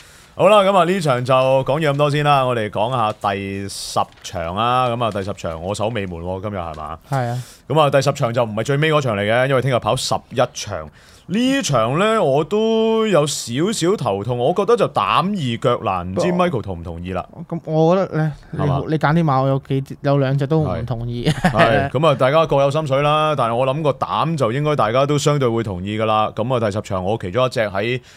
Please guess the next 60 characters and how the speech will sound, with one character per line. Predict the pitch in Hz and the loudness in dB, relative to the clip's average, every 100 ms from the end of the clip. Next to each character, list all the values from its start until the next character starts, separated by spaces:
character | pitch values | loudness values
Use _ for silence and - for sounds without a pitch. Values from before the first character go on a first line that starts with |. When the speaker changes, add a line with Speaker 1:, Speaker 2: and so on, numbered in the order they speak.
| - - | -20 -18
Speaker 1:
呃， | - 104 104 104 104 104 | -6 -2 0 0 0 0
報 | 123 127 | 0 -2
紙 | - 107 135 | -2 -4 -2
寫 | 147 113 117 135 | -2 0 2 2
嘅 | 117 113 | 2 2
馬 | 110 110 | 0 0
膽 | 113 120 | 0 -2
之 | 131 | -2
選 | 135 107 | -4 -2
呢， | 120 | -2
就 | 127 107 | 0 -2
係 | 98 | -2
隻 | 107 | -4
中 | 135 | -4
橫 | 120 80 | -4 -4
天 | 80 123 | -6 -4
下。 | 113 92 80 80 | -2 -4 -4 -4
咁 | 113 135 | -2 0
啊， | 110 104 | 0 0
都 | 101 151 160 151 - - - | 0 0 0 -2 -6 -20 -14
詳 | - 104 | -6 -2
細 | 113 139 | 2 2
就 | 135 120 117 | 2 0 0
大 | 113 | -2
家 | 117 143 | 0 2
睇 | 139 131 | 0 0
返， | 143 147 151 156 | 0 0 -2 0
呃， | 113 101 | 2 2
一 | 110 143 | 0 -2
月 | |
七、 | 113 139 147 | -2 -2 -4
一 | - | -2
月 | 160 | -2
六 | 120 | 0
號 | 101 104 | -2 -4
份 | 107 | -2
報 | 120 | -2
紙 | 117 120 | -2 2
啦。 | 135 139 139 | 4 4 2
咁 | 117 139 | 0 0
但 | 123 104 | 0 0
係 | 95 - - | -4 -12 -8
我 | 110 | -2
呢 | 143 | 2
度 | 156 | 2
補 | - 127 | 0 -2
充 | 151 | -2
多 | 151 147 | -2 -2
少 | 139 | -2
少 | 143 | -2
就 | 135 | -2
係 | 131 | 0
因 | |
為 | 196 | 0
始， | - - - 117 - | -2 -6 -8 -10 -10
始 | - 120 170 | -6 -4 -2
終 | 202 196 | -2 -2
呢 | 196 | -2
隻 | 160 | 0
馬 | 120 107 104 | 0 0 0